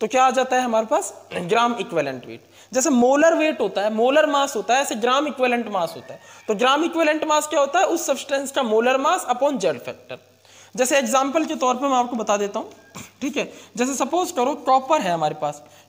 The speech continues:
Copper plus two आयन दो electron लेकर के, copper catiene है तो कहाँ जाएगा? anode पर जाएगा, cathode पर जाएगा? बोलो, anode पर जाएगा, cathode पर जाएगा? copper catiene है तो copper catiene cathode पर जाएगा, negatively charge है ना cathode, ठीक है, तो cathode पर जाकर के वो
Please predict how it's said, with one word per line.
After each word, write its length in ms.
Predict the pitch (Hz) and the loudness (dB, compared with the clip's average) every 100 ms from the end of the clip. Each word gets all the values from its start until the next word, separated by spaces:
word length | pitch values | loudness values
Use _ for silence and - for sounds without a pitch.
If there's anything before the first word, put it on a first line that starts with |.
| - | 0
Copper 320 | 269 269 320 | 0 2 0
plus 280 | - 269 269 | 0 -4 -4
two 120 | 302 240 | -6 0
आयन 300 | 226 226 269 | 2 2 0
दो 180 | 196 277 | 0 0
electron 560 | 277 226 226 254 247 208 | 0 -2 -2 -2 -2 0
लेकर 300 | 196 196 196 | -2 -2 -4
के, 160 | 226 233 | -4 -2
copper 320 | 254 254 294 | 0 0 0
catiene 440 | 285 262 269 294 | -2 0 0 0
है 100 | 294 | -4
तो 100 | 285 | -8
कहाँ 200 | 262 254 | -4 -4
जाएगा? 300 | 262 247 240 | 0 0 0
anode 220 | 247 285 247 | -2 -2 -6
पर 100 | 277 | -2
जाएगा, 240 | 277 294 | 0 0
cathode 340 | 302 277 294 240 | -4 -4 -4 -6
पर 100 | 277 | -2
जाएगा? 240 | 254 254 | -2 -2
बोलो, 200 | 254 254 - - - - | -4 -8 -12 -20 -12 -2
anode 280 | 247 285 247 | 2 2 2
पर 100 | 294 | 2
जाएगा, 240 | 285 285 294 | 2 2 2
cathode 340 | 294 285 277 | 0 0 -2
पर 120 | 262 | 0
जाएगा? 320 | 247 220 175 - - - | 2 0 0 -8 -16 -2
copper 260 | 269 269 285 | 0 2 0
catiene 440 | 277 262 262 285 | 0 0 0 0
है 120 | 302 294 - 247 | 0 -4 -6 -4
तो 60 | |
copper 300 | 240 262 285 | -2 0 0
catiene 340 | 277 262 262 311 - | 0 0 0 -2 -2
cathode 400 | 294 294 285 320 | -2 0 -2 2
पर 140 | 311 | 2
जाएगा, 280 | 294 277 294 | 2 0 0
negatively 540 | 277 269 269 285 269 277 | 0 0 0 0 -2 -2
charge 300 | 285 277 285 | 0 0 -2
है 60 | |
ना 60 | 440 | -4
cathode, 420 | 440 - 302 185 - - - - | -6 -4 -4 -4 -10 -20 -20 -8
ठीक 140 | 294 | -4
है, 80 | 277 | -2
तो 80 | 254 | -2
cathode 400 | 254 262 277 302 | 0 0 0 -2
पर 100 | 320 | 0
जाकर 320 | 277 269 294 294 | 0 0 0 -4
के 140 | 302 | -4
वो 140 | 311 | -6